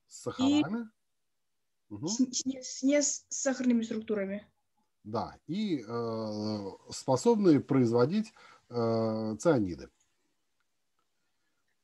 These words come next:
Speaker 2: Вот
Speaker 1: Так.
Speaker 2: теперь вы.
Speaker 1: Э, здесь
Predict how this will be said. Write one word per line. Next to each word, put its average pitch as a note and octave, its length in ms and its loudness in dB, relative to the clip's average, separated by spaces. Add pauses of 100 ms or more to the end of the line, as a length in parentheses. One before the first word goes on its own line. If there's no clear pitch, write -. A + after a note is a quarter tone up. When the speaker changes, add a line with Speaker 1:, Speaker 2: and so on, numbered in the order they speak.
Speaker 2:
Вот - 100 -2
Speaker 1:
Так. G#4+ 100 -4
Speaker 2:
теперь D4+ 240 -2
вы. G3+ 100 -4 (920)
Speaker 1:
Э, G#2+ 360 -4 (100)
здесь B2+ 500 -2